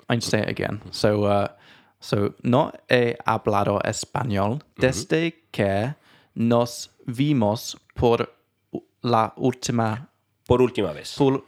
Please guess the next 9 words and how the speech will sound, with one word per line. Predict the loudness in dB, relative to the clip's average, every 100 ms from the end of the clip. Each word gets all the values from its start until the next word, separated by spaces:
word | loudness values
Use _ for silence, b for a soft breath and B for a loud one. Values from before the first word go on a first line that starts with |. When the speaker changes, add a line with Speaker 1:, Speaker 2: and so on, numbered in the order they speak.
| -4
Speaker 1:
última | -4 0 0 2 0
vez. | 0 -2 -2 -12 -14
Speaker 2:
Correcto. | -14 -14 -16 -20 -20 _ _ _
Speaker 1:
Ajá. | -8 -4 -2
Speaker 2:
Correcto. | -2 -6 -8 -2
No | 2 4 4
he | 2 0
hablado | -2 0 0 0 -2
español | -6 -6 -4 -2 -2 -4